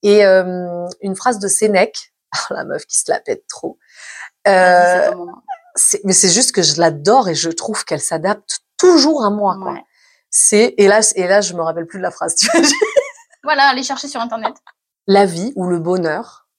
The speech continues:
Speaker 1: ce n'est pas d'attendre que l'orage passe, c'est d'apprendre à danser sous la pluie.
Speaker 2: C'est beau et c'est trop vrai. Il y aura toujours des orages. Donc.
Speaker 1: C'est vraiment ça. La méditation, c'est l'art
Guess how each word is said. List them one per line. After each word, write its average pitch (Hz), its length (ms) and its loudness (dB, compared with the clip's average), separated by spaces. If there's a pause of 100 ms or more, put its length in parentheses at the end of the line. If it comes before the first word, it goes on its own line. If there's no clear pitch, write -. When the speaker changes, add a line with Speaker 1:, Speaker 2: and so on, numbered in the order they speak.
(100)
Speaker 1:
ce - 160 -4
n'est 185 120 -2
pas 262 140 2
d'attendre 196 520 -2
que - 120 -6
l'orage 170 460 -4
passe, 156 440 -4 (200)
c'est - 160 -10
d'apprendre 170 580 -4
à 160 80 -2
danser 156 400 -6
sous - 160 -6
la - 120 -14
pluie. - 300 -20 (200)
Speaker 2:
C'est 165 80 -20
beau 170 400 -6
et - 40 -20
c'est - 140 -20
trop - 200 -14
vrai. - 260 -18 (840)
Il - 40 -4
y - 20 2
aura 285 80 0
toujours 262 180 -6
des 196 160 -6
orages. - 380 -12 (580)
Donc. 185 220 -18 (480)
Speaker 1:
C'est - 140 0
vraiment 165 280 -2
ça. 151 160 -4
La 170 140 2
méditation, 202 720 0 (520)
c'est - 240 2
l'art 185 600 0